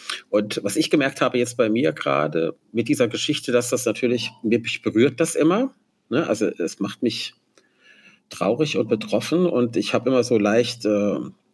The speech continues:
auch Tränenflüssigkeit in den Augen, ne? Wenn's, wenn's um Eltern und Kinder geht und man hat so eine Art eigenartige Gefangenheit von dem Grauen und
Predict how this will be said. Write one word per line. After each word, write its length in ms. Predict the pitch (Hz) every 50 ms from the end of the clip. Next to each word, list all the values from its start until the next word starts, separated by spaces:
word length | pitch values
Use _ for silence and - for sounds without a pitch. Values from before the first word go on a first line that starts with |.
| - 104
auch 120 | 104 -
Tränenflüssigkeit 840 | - - 117 120 151 165 160 - 113 113 113 110 - - 113 113 120
in 60 | 117
den 120 | 117 113 107
Augen, 400 | 113 120 120 127 170 196 190 - -
ne? 200 | 120 117 147 143
Wenn's, 360 | 107 107 117 113 - - -
wenn's 160 | 110 107 - 123
um 160 | 110 107 107 -
Eltern 340 | 98 101 127 127 - 131 123
und 120 | 113 101
Kinder 280 | - 143 151 156 - 117
geht 380 | 117 - 95 98 139 147 -
und 340 | - - 113 110 113 - - - - - - - - - - _ _ _ _ _ -
man 200 | 107 110 - -
hat 120 | 127 117 -
so 200 | - - 123 117
eine 160 | 113 110 95
Art 340 | - 104 104 104 - - -
eigenartige 520 | - 120 127 127 90 110 113 113 104 104
Gefangenheit 720 | 95 95 - - 107 107 143 156 131 113 127 135 135 135 135
von 240 | - - 123 107 107
dem 140 | 104 101 98
Grauen 560 | - - 101 98 107 113 147 196 202 - - - -
und 240 | 131 123 - -